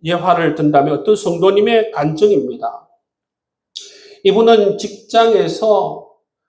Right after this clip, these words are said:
정말 상사로부터 부당한 대우를 받는 자매님이에요. 이 부당한 대우를 받을 때에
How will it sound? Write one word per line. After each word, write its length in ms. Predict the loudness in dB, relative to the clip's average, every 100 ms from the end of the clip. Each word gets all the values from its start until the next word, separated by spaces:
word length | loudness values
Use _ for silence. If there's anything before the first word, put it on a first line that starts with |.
| _
정말 500 | -6 0 2 2 0
상사로부터 1000 | -2 -4 -4 -2 0 0 -2 -4 -6 -8 -8
부당한 680 | -2 0 2 0 -2 -6 -4
대우를 380 | 0 0 0
받는 600 | -2 0 0 2 0 -2
자매님이에요. 640 | -10 -6 -4 -4 -6 -10 -18 _ _ _ _ _ _ _ _ _ _ _ _ -20 -10
이 100 | -4
부당한 440 | 0 2 2 2 2
대우를 340 | 2 4 2
받을 320 | 0 2 -2
때에 540 | -2 -6 -6 -8 -12